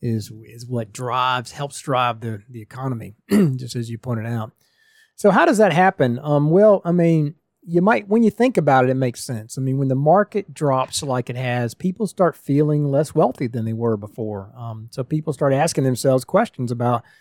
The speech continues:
you know, is now the time to buy that new car or take that big trip that we were talking about and spend all that money? Um, you know, if even ten percent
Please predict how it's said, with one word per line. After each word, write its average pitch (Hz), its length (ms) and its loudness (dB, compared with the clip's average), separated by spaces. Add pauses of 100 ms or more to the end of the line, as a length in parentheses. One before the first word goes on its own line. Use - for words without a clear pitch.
(360)
you 202 120 2
know, 127 100 4
is 117 100 2
now 127 280 2
the 127 80 0
time 135 380 0
to 117 100 -4
buy 120 220 -4
that 135 140 -2
new 156 120 -2
car 107 500 -4
or 104 180 -20
take 143 220 -12
that 139 220 -8
big 151 220 0
trip 214 260 -2
that 139 140 -12
we 127 100 -6
were 117 80 -6
talking 131 320 -2
about 110 200 -8
and 107 80 -18
spend 147 360 -4
all 139 80 0
that 143 160 -6
money? 143 500 -6
Um, 120 360 -8 (580)
you 269 80 2
know, 254 80 6
if 165 100 -6
even 220 400 2
ten 220 320 2
percent 170 560 -2